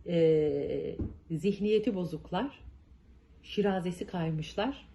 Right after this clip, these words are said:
Allah onlara da fırsat vermesin. Tekrar ediyorum. On iki Eylül'de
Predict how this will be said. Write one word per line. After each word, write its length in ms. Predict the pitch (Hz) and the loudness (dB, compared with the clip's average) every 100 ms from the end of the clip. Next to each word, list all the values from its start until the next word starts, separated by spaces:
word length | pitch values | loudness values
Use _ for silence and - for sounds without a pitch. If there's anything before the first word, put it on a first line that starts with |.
| - | -6
Allah 240 | 165 175 | -4 -2
onlara 360 | 180 156 147 131 | -2 -2 -6 -8
da 80 | |
fırsat 460 | 135 196 - 233 233 | -8 -8 -2 -2 0
vermesin. 520 | 175 151 131 - 262 - - - - - | 0 0 -2 -4 -6 -6 -18 -20 -20 -4
Tekrar 400 | 220 208 214 202 | -2 2 4 4
ediyorum. 480 | 160 139 143 190 262 - - - - - - - | 4 2 0 0 -6 -12 -20 -20 -20 -20 -20 -4
On 120 | 208 | 0
iki 220 | 220 208 202 | 2 2 2
Eylül'de 560 | 185 165 160 175 240 | 2 2 0 0 -4